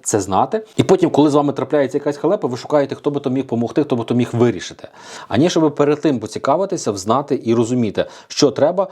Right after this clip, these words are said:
що не можна було робити. Коли ви це свідомо робите, ну, тоді ви свідо-, свідомо себе наражаєте на ось такі нюанси. Якщо ж ні, ну, цікавтеся, див-, дивіться, слухайте, перевіряйте, моніторте.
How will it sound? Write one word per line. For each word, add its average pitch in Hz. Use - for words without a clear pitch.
що -
не 117
можна 131
було 120
робити. 101
Коли 143
ви 151
це 165
свідомо 165
робите, 131
ну, 135
тоді 113
ви 117
свідо-, 101
свідомо 120
себе 113
наражаєте 104
на 92
ось 95
такі 92
нюанси. 107
Якщо 117
ж -
ні, 151
ну, 104
цікавтеся, 120
див-, 101
дивіться, 107
слухайте, -
перевіряйте, 92
моніторте. 85